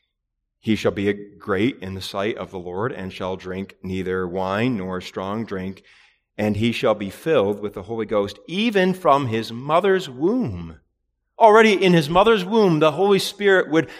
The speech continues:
come to live and to dwell within him, to fill him, and thereby set him apart as one devoted, consecrated unto God. We see the same thing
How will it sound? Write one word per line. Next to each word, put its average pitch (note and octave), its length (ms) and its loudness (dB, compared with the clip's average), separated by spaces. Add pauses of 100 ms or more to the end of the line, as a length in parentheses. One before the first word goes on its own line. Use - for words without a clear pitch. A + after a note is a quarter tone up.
come G#3 320 6
to F#3 120 -4
live F#3 340 6
and F#3 80 0
to E3+ 80 2
dwell G3 320 4
within F#3 240 2
him, D#3 120 4
to D#3+ 120 -4
fill A3+ 340 4
him, F3 160 2
and F3 160 4
thereby F#3 440 6 (160)
set A3 420 4
him F#3+ 180 4
apart G3 380 2
as E3 140 0
one F#3 200 4
devoted, E3 720 4 (220)
consecrated D#3+ 720 2
unto D#3+ 220 -2
God. F3+ 640 4 (4000)
We G2 140 -4
see G#2 140 -2
the G2+ 120 -4
same G#2 280 -4
thing C3 480 -4